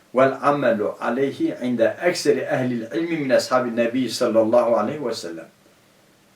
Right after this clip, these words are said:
Minhum Ebu Bekir ve Ömer ve Osman ve Ali ve gayruhum ve men ba'dahum mine tabi'in radiyallahu anhum. Hepsi bu fikirde, bu düşüncededirler.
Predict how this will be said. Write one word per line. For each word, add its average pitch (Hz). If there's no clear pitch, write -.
Minhum 151
Ebu 123
Bekir 117
ve 113
Ömer 110
ve 107
Osman 107
ve 107
Ali 127
ve 113
gayruhum 113
ve 131
men 151
ba'dahum 143
mine 143
tabi'in 120
radiyallahu 123
anhum. -
Hepsi 160
bu 127
fikirde, 113
bu 113
düşüncededirler. 117